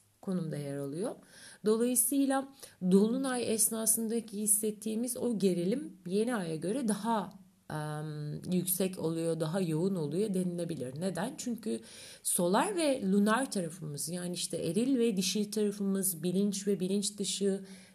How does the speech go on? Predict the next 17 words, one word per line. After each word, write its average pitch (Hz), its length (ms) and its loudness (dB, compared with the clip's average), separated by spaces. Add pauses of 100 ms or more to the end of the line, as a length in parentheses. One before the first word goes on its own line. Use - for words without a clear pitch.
Demin 202 160 2
söylediğim 190 540 2
gibi 185 360 0 (340)
rasyonel 190 640 2
ve 175 60 0
irrasyonel 180 800 -2
tarafımız 185 520 -2
arasında, 196 720 -2 (460)
ım, 190 260 0
bir 233 120 0
zıtlık 185 500 0
enerjisi, 151 680 -2
bir 269 100 0
gerilim 240 500 0
enerjisi 143 500 -4
ortaya 135 420 -4
çıkıyor. - 400 -8